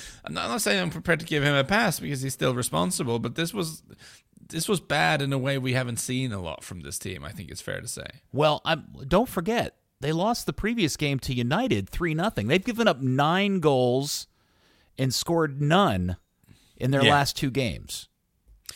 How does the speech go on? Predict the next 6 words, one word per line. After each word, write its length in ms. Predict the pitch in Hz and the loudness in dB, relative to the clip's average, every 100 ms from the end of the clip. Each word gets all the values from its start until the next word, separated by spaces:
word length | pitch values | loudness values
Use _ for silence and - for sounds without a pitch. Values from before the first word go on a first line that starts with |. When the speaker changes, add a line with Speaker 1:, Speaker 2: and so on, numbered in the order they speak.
| - - - - | -18 -20 -20 -8
Speaker 1:
Yeah, 380 | 175 196 185 185 | 2 6 6 4
so 160 | - 180 | 0 2
I 120 | 175 | 4
also 280 | 208 247 220 | 4 4 0
think, 440 | - 180 151 - - | -2 0 0 -4 -2
again, 500 | 143 139 120 113 | 2 2 2 -4